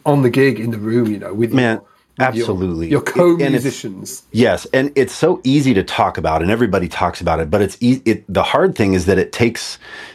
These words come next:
Speaker 2: self-awareness and self-respect and self-esteem. It takes
Speaker 1: Mm.
Speaker 2: you being really comfortable in your own skin. And so it's not really
Speaker 1: Yeah.
Speaker 2: something that you can practice. It's not really something that you can say, like,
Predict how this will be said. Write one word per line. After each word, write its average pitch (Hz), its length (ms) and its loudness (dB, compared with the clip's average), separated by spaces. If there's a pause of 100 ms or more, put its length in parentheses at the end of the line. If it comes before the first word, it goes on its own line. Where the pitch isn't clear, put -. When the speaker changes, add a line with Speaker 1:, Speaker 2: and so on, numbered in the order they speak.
(300)
Speaker 2:
self-awareness 104 1000 0
and 107 140 0
self-respect - 1000 -2
and 95 120 -4
self-esteem. 107 960 0
It 165 100 -2
takes 123 220 0
Speaker 1:
Mm. 120 460 4
Speaker 2:
you 147 200 2
being 135 260 2
really 101 180 2
comfortable 117 600 -2
in 101 200 0
your 110 180 2
own 85 200 -2
skin. 127 760 0 (300)
And 127 120 0
so 151 120 2
it's 139 140 -4
not 202 220 0
really 277 200 0
Speaker 1:
Yeah. 107 60 0
Speaker 2:
something 156 280 0
that 120 100 2
you 117 120 0
can 90 180 -2
practice. - 920 -4
It's 127 160 -2
not 151 220 2
really 226 200 4
something 127 380 0
that 107 120 2
you 113 120 2
can 107 200 0
say, 104 260 2
like, 92 320 0